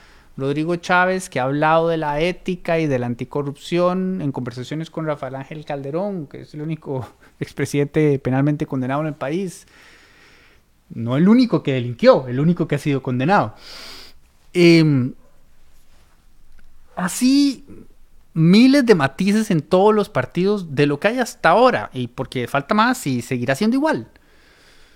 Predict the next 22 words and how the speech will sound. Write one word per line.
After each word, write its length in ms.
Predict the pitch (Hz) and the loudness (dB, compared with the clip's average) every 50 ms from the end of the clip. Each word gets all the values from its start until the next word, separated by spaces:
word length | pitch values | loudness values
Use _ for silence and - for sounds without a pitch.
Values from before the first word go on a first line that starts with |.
| _ _ - - _ _ - | _ _ -20 -20 _ _ -4
Es 120 | 190 202 | 0 2
muy 340 | 226 240 247 269 294 320 302 | 2 4 4 4 4 2 2
complicado, 640 | - 294 226 - 175 156 - 240 254 269 269 240 208 | 0 -2 -4 -2 -4 -4 -2 0 2 2 4 4 2
es 60 | 196 | 2
muy 240 | 196 202 214 240 247 | 2 4 4 4 4
estresante 500 | 247 226 220 196 170 196 - 220 - 208 | 2 0 -2 -2 0 0 0 0 0 2
y 40 | 196 | 2
es 80 | 196 | 2
muy 140 | 208 214 220 | 2 2 0
desolador 420 | 214 226 - 202 185 165 175 202 214 | 0 -2 -2 0 2 2 2 2 2
en 120 | 196 202 | 0 -2
un 80 | 208 202 | -2 0
panorama 640 | 208 208 202 185 185 185 196 208 208 - _ _ | 0 0 0 2 0 0 0 -2 -4 -6 _ _
tan 200 | - 190 214 220 | -4 -2 -2 -2
complejo 460 | 214 214 214 - 208 208 202 196 202 | -2 -4 -4 -2 -2 -2 -2 0 0
donde 180 | 196 175 165 175 | 0 0 0 0
uno 160 | 185 202 196 | 0 0 -2
ve 340 | 196 202 208 214 214 - _ _ _ _ - - - - _ _ _ _ _ | -2 -2 -4 -4 -6 -10 _ _ _ _ -20 -20 -20 -20 _ _ _ _ _
titulares 640 | - 160 156 - 160 151 156 175 190 208 226 220 - | -10 -10 -8 -6 -2 0 0 0 0 -2 -4 -6 -8
que 140 | - - 143 | -6 -4 -4
no 200 | 147 165 190 202 | -2 -2 -4 -6
terminan 640 | - 214 202 196 202 208 208 214 220 220 214 208 | -6 -6 -4 -2 -2 -2 -2 -2 -2 -4 -4 -6